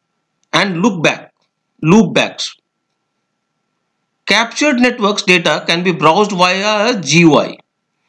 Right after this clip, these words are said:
or via the terminal or command line version of the utility called as T-Shark.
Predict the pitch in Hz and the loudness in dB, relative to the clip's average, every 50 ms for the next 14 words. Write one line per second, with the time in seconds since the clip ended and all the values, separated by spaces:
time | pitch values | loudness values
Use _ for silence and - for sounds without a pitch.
0 | _ _ _ _ - 156 175 170 151 156 160 175 185 185 214 - - - 196 202 | _ _ _ _ 0 2 2 2 2 2 2 2 0 -2 -4 -4 -2 -2 -2 0
1 | 202 214 214 208 214 214 233 240 247 - _ _ _ _ _ _ _ _ _ - | 0 0 0 2 2 0 0 -2 -6 -10 _ _ _ _ _ _ _ _ _ -2
2 | 156 156 156 - 165 165 175 185 196 202 190 190 190 196 185 139 127 120 117 - | -2 0 0 0 2 2 4 2 2 2 0 -2 -2 -2 -2 -2 -2 -2 -2 -2
3 | - 185 214 226 247 - _ - 131 135 151 175 160 156 151 151 175 160 160 135 | -2 -2 -2 -2 -4 -8 _ -6 -6 -2 2 2 4 4 4 2 2 2 2 2
4 | 113 - 110 - _ _ _ _ _ _ _ _ _ _ _ _ _ - - 131 | 2 0 -4 -10 _ _ _ _ _ _ _ _ _ _ _ _ _ -2 0 0
5 | 139 139 156 170 - - - - - 208 202 165 - 139 107 - - | 2 2 0 -2 -2 -4 -4 0 2 2 4 4 2 0 -2 -4 -6